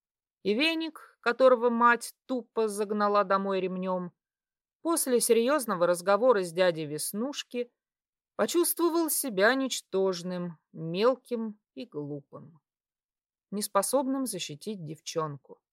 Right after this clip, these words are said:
которую он уже несколько месяцев мысленно называл и считал своей. "Какая она твоя, тупой ты веник! Ты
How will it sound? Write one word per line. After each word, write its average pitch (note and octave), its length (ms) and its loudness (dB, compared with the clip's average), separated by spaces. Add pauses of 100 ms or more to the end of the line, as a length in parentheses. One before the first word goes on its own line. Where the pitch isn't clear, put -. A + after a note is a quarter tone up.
(320)
которую G3 720 2
он E3+ 180 -6
уже F3+ 200 -4
несколько C4 600 -2
месяцев G#3+ 680 -4 (580)
мысленно F#3 640 -2
называл E3 640 -2 (200)
и B3 80 -8
считал D#3 500 -6
своей. C#3+ 640 -10 (1600)
"Какая C4+ 540 2
она F3 220 0
твоя, E3 560 0 (140)
тупой C4 440 -4
ты E3 200 -8
веник! D#3 680 -8 (680)
Ты D#4 340 -2